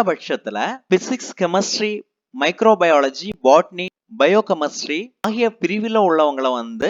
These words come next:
தேர்ந்தெடுக்க போறாங்க. இவங்களும் இல்லாத பட்சத்துல பன்னெண்டாம் வகுப்புல அறிவியல் பிரிவுல நீங்க தேர்ச்சி பெற்றிருந்தா அவங்கள கூட எடுக்க போறாங்க. குறிப்பா விண்ணப்பதாரர்கள் வந்து சென்னை மாவட்டத்தை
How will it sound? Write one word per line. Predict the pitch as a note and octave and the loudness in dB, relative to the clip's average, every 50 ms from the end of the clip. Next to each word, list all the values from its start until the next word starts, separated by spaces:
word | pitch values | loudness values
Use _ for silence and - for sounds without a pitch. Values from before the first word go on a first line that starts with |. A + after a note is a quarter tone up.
| B3+ B3+ - - D3+ | -4 -6 -8 -4 -2
தேர்ந்தெடுக்க | D#3+ F#3+ G3+ G#3+ A3 A3+ G#3 G#3+ - A3 G3+ - - | 0 0 0 -2 -2 -4 -4 -4 -4 -6 -8 -4 0
போறாங்க. | D#3 C#3 C#3 C#3 A#2+ G#2+ G2 G2 G#2+ B2 E3+ B3+ C4 - D3 D#3 | 0 0 0 0 -2 -6 -8 -10 -8 -6 -6 -6 -8 -6 -4 -2
இவங்களும் | E3+ F#3+ B3 B3 B3+ C#4 C#4+ D4 D4 C4 A3+ | 0 0 0 0 2 2 2 2 2 0 -2
இல்லாத | G#3 G#3+ A3+ A#3 G#3+ G#3 G3 D3+ | 0 0 0 0 0 0 -2 -2
பட்சத்துல | D3 B2+ - - G3 F3 - - B2 G#2+ A2 B2+ A#3 C#4 - _ _ _ - | -2 -4 -6 -6 -6 -6 -6 -6 -4 -4 -4 -4 -4 -8 -12 _ _ _ -2
பன்னெண்டாம் | D#3 F3+ G#3 G#3+ B3+ B3+ B3 C4 C4 B3 G#3+ F#3 | -2 -2 -2 -4 -6 -4 -2 -2 -2 -2 0 0
வகுப்புல | E3+ E3 E3+ E3 _ - C3 A#2 G#2+ A#2+ F#3 B3 - _ - C3 C#3+ | 2 2 2 0 _ -4 -6 -6 -6 -6 -8 -10 -14 _ -2 -2 0
அறிவியல் | E3+ G#3 A3+ A3 A#3+ B3+ B3+ B3 A3 - | 0 0 -2 -4 -4 -4 -4 -4 -4 -4
பிரிவுல | G3+ F#3 G3 F#3+ G3 G3 F#3+ F#3 E3+ | -6 -6 -4 -4 -4 -2 -4 -4 -6
நீங்க | D#3 D3 C3 A#2 A#2+ D#3+ - _ - F3 | -6 -6 -4 -4 -2 -4 -4 _ 0 2
தேர்ச்சி | F3+ G#3 A3 - - - A3 - _ | 4 4 4 2 -2 -8 -8 -8 _
பெற்றிருந்தா | - D#3+ - - F#3 F3 F3 D3+ B2+ G#2+ A2+ A#2 C#3+ - | -10 -10 -8 -8 -8 -8 -8 -8 -6 -4 -2 -2 0 0
அவங்கள | F3 A3 A#3 A#3 B3 A#3+ - - | 0 0 0 0 -2 -2 0 0
கூட | F3 D#3 C#3 D3+ - - - - B2+ C#3+ | 0 2 2 0 -2 -4 -6 -4 -2 0
எடுக்க | - - - - A#3+ A#3 - - | 2 2 2 2 0 -2 2 6
போறாங்க. | E3+ D3+ C#3 C3 A#2+ A2 A2 A2+ A#2 C#3 G3+ C4 C4 - _ - | 6 6 6 6 2 -2 -4 -2 0 0 0 -2 -4 -8 _ 2
குறிப்பா | F3 F#3 A#3 B3+ B3 - - G3 F3+ G3+ C4 D#4 D4+ - _ - C#3+ C3+ D#3 | 2 2 2 2 0 2 4 4 4 2 -2 -6 -10 -14 _ -20 -6 -2 -2
விண்ணப்பதாரர்கள் | F#3 A3+ C4 C#4 C4+ - C#4+ C4 C4 A3+ G#3+ G#3 G#3 G#3 G3+ F#3+ F3+ D#3+ D3+ | 0 2 2 2 4 4 2 2 2 2 2 2 0 0 -2 -2 0 0 0
வந்து | C#3+ C3+ B2 C3 D#3 A3 - _ - - | 0 0 -2 -2 -2 -2 -4 _ -4 -2
சென்னை | G3 G#3 A3+ C4 D4 D4+ C#4 A#3 | -2 -2 -2 -2 -2 -2 -2 -2
மாவட்டத்தை | G#3 G3 G3 F#3+ F#3 - F#3 - _ D#3+ D#3+ | -2 0 0 -2 -2 -4 -6 -8 _ -4 -4